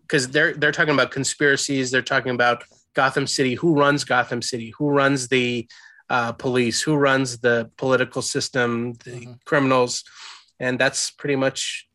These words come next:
Speaker 1: uh, all these, like, families and everything that's connected together.
Speaker 2: Well, we did. I mean, I think this did say with Matt Reeves. Now, I'm, I'm not saying that Ed can't be right in the whole half brother thing.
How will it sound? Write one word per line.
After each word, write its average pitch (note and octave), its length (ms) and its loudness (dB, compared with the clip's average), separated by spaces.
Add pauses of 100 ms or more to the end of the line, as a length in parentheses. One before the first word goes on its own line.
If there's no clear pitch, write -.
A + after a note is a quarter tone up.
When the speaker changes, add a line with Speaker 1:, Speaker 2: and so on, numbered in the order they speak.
Speaker 1:
uh, A#2+ 180 -10
all C#3 140 -8
these, C3 180 -4
like, B2 140 -2
families C3 600 0
and B2+ 80 -2
everything C3+ 400 -2
that's B2+ 160 -8
connected C3 380 -10
together. C3+ 420 -10
Speaker 2:
Well, D#3 100 -4
we E3+ 100 0
did. F#3+ 240 0
I D#3 100 -4
mean, D#3+ 160 -4
I C#3+ 100 -8
think G3+ 200 -8
this D3+ 240 -6
did C#3+ 220 -8
say C3+ 220 -4
with A2+ 160 -10
Matt A2+ 240 -12
Reeves. G#2 280 -12
Now, F#3 160 0
I'm, A#3 400 -6
I'm A#3+ 100 0
not D4 160 -2
saying A#3 180 -2
that D#3+ 200 0
Ed C#3+ 260 -4
can't C3+ 280 -10
be A2+ 320 -8
right A#2+ 260 -10
in B2 160 -14
the A2+ 120 -10
whole A#2 200 -12
half A2+ 240 -12
brother G#2+ 160 -12
thing. A2 140 -16